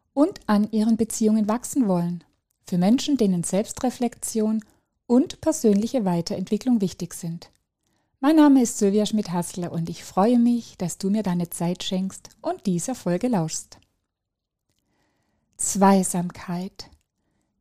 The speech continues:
Zeit nur für uns zwei. Zeit nur für dich ganz allein.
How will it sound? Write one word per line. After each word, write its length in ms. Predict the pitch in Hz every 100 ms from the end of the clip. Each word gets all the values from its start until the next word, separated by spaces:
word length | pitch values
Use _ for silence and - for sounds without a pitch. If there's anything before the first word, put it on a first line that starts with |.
| _ -
Zeit 640 | - 240 254 277 - - - _ _
nur 160 | 269 339
für 160 | 311
uns 280 | 277 269 -
zwei. 520 | - 220 196 180 180 - _ _ _ _ _ _ _ _ _ _ _ _ -
Zeit 680 | - 190 196 208 208 - _ _ 196
nur 400 | 190 196 220 226
für 180 | 247
dich 480 | 226 185 185 - - _ _
ganz 460 | 170 165 160 - -
allein. 520 | 190 202 202 185 165